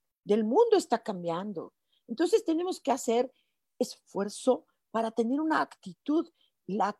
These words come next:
que es, la que necesita mi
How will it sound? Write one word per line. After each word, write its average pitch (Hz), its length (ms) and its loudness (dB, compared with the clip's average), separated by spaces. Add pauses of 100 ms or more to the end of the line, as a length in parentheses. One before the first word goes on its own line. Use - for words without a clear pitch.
(120)
que 214 200 -4 (100)
es, 269 440 0
la 226 180 0
que 269 180 -2
necesita 240 920 -2
mi 202 500 -4